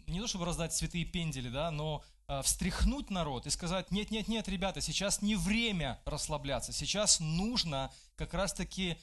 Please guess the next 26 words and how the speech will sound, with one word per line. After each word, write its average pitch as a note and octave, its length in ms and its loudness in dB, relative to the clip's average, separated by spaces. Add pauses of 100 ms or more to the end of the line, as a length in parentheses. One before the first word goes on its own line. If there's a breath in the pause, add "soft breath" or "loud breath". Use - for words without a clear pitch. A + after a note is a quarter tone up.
(280 loud breath)
э, C#3+ 520 -2
что E3+ 120 -4
называется E3 520 0
у D3+ 60 0
военных, D#3+ 460 0 (160 loud breath)
развить F#3+ 500 2
успех». F3+ 540 0 (540)
Вы E3+ 140 0
построили G3 460 0
храм, F3+ 520 0
вы D#3+ 200 -2
построили G3 500 0
город, F#3 480 0
вы D#3 120 -2
собрались G#3 480 0
вместе A#3 320 0
и - 20 -2
продолжаете, G#3 680 -2 (140 loud breath)
народ G#3 220 0
продолжает G#3+ 320 0
стекаться A3 480 0
на G3 140 2
свою A3 400 0
родную G3+ 360 0
землю, G#3+ 340 2
но, A3+ 340 2